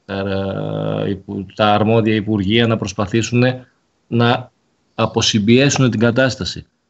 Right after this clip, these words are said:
Δεν σημαίνει ότι επειδή εμείς προτείνουμε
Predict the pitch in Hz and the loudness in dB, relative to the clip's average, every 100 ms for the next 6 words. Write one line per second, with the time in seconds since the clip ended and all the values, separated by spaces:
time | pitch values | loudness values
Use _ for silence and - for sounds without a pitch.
0 | _ 120 120 139 147 131 143 123 131 127 | _ -2 2 4 4 2 0 0 -2 -2
1 | 117 123 127 120 120 113 123 120 117 113 | -2 0 0 -2 -4 0 2 2 0 -2
2 | 98 | -4